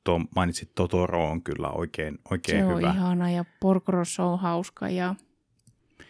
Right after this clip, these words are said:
Speaker 1: Kissojen valtakunta on
Speaker 2: Oi joo.
Speaker 1: söpö ja,
Speaker 2: Se
Speaker 1: ja
Speaker 2: ei ole
Speaker 1: tota
Speaker 2: kyllä Miyazaki, mutta se on Ghibliä kyllä.
Speaker 1: Niin,
Speaker 2: Eikö se
Speaker 1: niin,
Speaker 2: ollut niin?
Speaker 1: joo. Mun mielestä oli.
Speaker 2: Öm.
Speaker 1: Ja oliko Maanmeren tarinatkin taisi olla. Se on ehkä jo vähän pelottavampi sitten.
Speaker 2: Ju-, mut se on upea.
Speaker 1: Mm.
Speaker 2: Ja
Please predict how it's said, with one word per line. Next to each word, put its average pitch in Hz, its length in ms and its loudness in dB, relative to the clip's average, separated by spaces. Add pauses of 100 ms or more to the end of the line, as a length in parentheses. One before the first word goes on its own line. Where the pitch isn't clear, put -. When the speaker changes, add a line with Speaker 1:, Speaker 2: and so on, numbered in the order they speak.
(180)
Speaker 1:
Kissojen 90 380 0
valtakunta 82 640 0
on 240 100 6
Speaker 2:
Oi 226 240 6
joo. 180 140 4
Speaker 1:
söpö 180 420 4
ja, 78 280 2 (100)
Speaker 2:
Se - 100 6
Speaker 1:
ja 277 60 12
Speaker 2:
ei 277 80 12
ole 254 100 10
Speaker 1:
tota - 60 -20
Speaker 2:
kyllä 233 160 8
Miyazaki, 214 500 8
mutta 190 180 0
se 247 100 4
on 240 120 8
Ghibliä 190 420 6
kyllä. - 300 -2 (120)
Speaker 1:
Niin, 80 380 0
Speaker 2:
Eikö 240 140 6
se - 60 2
Speaker 1:
niin, 190 60 8
Speaker 2:
ollut 165 180 4
niin? 165 140 2
Speaker 1:
joo. 80 220 2 (600)
Mun 85 120 0 (120)
mielestä - 300 -10
oli. - 180 -8 (100)
Speaker 2:
Öm. 95 360 0
Speaker 1:
Ja 82 60 2
oliko 82 220 2
Maanmeren 80 540 0
tarinatkin - 540 -4
taisi 76 260 -4
olla. 80 60 -4
Se - 120 0
on 95 120 6
ehkä 95 180 2
jo 87 120 4
vähän 92 180 4
pelottavampi 87 760 0
sitten. - 380 -10 (560)
Speaker 2:
Ju-, 196 60 2
mut 196 200 2
se 220 120 10
on 185 100 10 (100)
upea. 160 340 4 (240)
Speaker 1:
Mm. 175 140 4
Speaker 2:
Ja 165 360 6